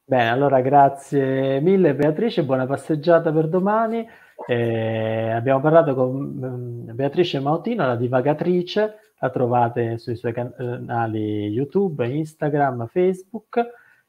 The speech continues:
e noi invece ci vediamo al prossimo appuntamento. Voi seguiteci sui nostri canali di Data Ninja, quindi su Facebook, su Instagram, su Twitter,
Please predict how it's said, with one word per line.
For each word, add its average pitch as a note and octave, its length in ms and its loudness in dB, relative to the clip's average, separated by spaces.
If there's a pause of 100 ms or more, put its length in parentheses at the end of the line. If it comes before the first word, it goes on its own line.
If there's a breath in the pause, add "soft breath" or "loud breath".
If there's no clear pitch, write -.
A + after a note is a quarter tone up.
(120)
e A#2 560 0
noi G3 160 4
invece E3 300 2
ci A#2 160 -6
vediamo C3 420 2
al A#2+ 140 2
prossimo C3+ 680 -2
appuntamento. G3+ 1200 -2
Voi C#3 240 2
seguiteci C3 560 -2
sui D3 180 -6
nostri E3+ 340 -2
canali B2+ 300 0
di A#2 80 0
Data C#3+ 240 -2
Ninja, G#3+ 540 -2 (340 soft breath)
quindi A#2+ 280 -4
su A#2+ 140 -10
Facebook, E3 960 2
su A#2+ 240 -4
Instagram, D#3+ 640 2
su - 240 -10
Twitter, A3+ 720 -2